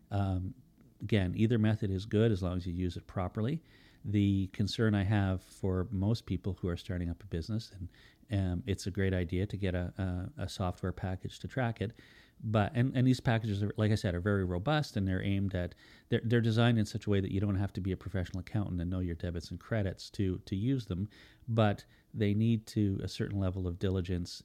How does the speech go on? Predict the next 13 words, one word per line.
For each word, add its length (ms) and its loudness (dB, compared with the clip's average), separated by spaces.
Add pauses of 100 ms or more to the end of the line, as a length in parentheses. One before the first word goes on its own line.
(140)
and, 440 0 (380)
um, 400 -2
attention 480 -2
to 100 -6
detail. 480 -2
So 200 -4
if 120 -4
you 80 2
use 460 2 (100)
a 60 -6
software 480 -4
package 560 -8
to 200 -4